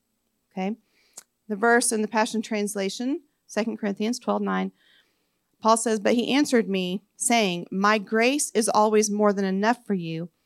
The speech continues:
and my power finds its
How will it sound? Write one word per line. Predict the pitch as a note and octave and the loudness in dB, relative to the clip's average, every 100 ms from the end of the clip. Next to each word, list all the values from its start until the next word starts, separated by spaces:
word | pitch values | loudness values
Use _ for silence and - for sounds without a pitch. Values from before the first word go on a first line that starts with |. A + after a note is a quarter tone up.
| _ _ - | _ _ -2
and | A3 A3 | 0 2
my | G#3 G3 - | 2 0 -2
power | - D4 C4+ G#3 F#3+ G3+ G#3 | 0 2 4 4 2 0 -6
finds | - A3+ A#3+ B3+ B3 - | -2 2 2 2 0 0
its | G3+ - | -2 -4